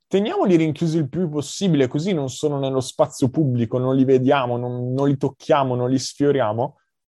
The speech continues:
l'idea con Lamorgese diventa a-, ancora più perversa, ancora, eh, più violenta per alcuni aspetti, perché dice: "No,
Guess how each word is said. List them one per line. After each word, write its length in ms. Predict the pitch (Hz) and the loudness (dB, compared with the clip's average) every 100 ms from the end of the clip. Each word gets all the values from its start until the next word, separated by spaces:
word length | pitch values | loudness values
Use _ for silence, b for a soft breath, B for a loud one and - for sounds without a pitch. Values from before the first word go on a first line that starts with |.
| _ _ | _ _
l'idea 340 | 160 202 240 | 0 2 2
con 180 | 233 214 | 2 2
Lamorgese 640 | 214 220 220 190 254 262 | 2 4 2 2 0 -2
diventa 640 | 170 156 160 156 156 147 - _ _ - | 0 0 0 2 2 2 -6 _ _ -20
a-, 180 | 147 - | -18 -12
ancora 500 | 156 165 165 202 180 | -6 -4 2 4 4
più 160 | 190 170 | 0 2
perversa, 680 | 160 143 151 156 131 - | 2 4 6 6 4 0
ancora, 960 | 139 139 160 156 147 - 143 135 135 165 | -8 -2 2 4 2 0 -4 0 2 0
eh, 60 | 131 | 0
più 180 | - 170 | 0 2
violenta 560 | 165 170 156 135 131 | 4 4 4 2 0
per 160 | 127 127 | 0 -2
alcuni 320 | 127 - 131 | -4 -6 -8
aspetti, 560 | 127 - 131 117 - 131 | -8 0 2 2 0 -2
perché 260 | 160 180 | -2 0
dice: 300 | 170 139 - | 0 0 0
"No, 320 | 170 226 - | 0 2 0